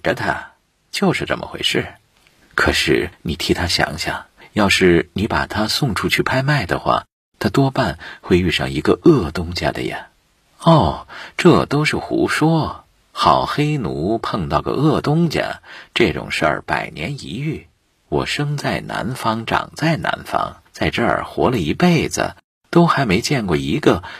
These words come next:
对待家仆不好的东家呢。我看呐，每个东家都很好，这一点儿不必担心。不过，据我所知，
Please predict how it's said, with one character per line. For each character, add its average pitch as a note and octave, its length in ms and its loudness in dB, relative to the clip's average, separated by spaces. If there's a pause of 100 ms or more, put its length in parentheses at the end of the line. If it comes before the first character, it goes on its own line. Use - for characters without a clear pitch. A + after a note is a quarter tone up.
对 D3+ 180 4
待 F#2 160 0
家 A#2+ 240 -4
仆 F#2+ 160 -2
不 C3 180 2
好 - 380 0
的 - 80 -2
东 E3 260 2
家 C3 160 0
呢。 - 200 -10 (320)
我 - 180 2
看 - 360 -2
呐， - 260 -10 (120)
每 - 320 -2
个 A#2 160 -4
东 D#3+ 240 4
家 - 160 2
都 F3+ 240 6
很 - 240 -2
好， - 340 -6 (120)
这 - 140 4
一 A#2 140 6
点 - 160 -2
儿 - 340 -2 (280)
不 E2 160 6
必 - 160 6
担 G3+ 220 -2
心。 D3 300 0 (500)
不 - 100 4
过， C2+ 460 2 (120)
据 - 120 0
我 D2 180 2
所 A1+ 200 -4
知， E2+ 320 2